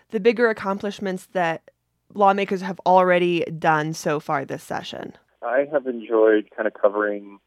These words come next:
Speaker 2: some bills that, that I would consider to be some of the most potentially, um, impactful. You know, there, there are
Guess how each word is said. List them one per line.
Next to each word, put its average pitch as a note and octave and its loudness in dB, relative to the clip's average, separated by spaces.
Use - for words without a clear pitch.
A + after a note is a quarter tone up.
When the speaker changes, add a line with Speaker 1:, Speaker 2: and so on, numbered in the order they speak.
Speaker 2:
some A2 -6
bills G2+ 6
that, G2 6
that B2 -4
I B2 0
would C#3+ -6
consider B2+ -2
to B2 -14
be A2+ -6
some A2+ -4
of A2 -4
the A2 -2
most A2 0
potentially, G#2 -4
um, G2+ -6
impactful. - -4
You G2+ -8
know, G2 -2
there, G#2 0
there G#2+ 0
are G2+ -2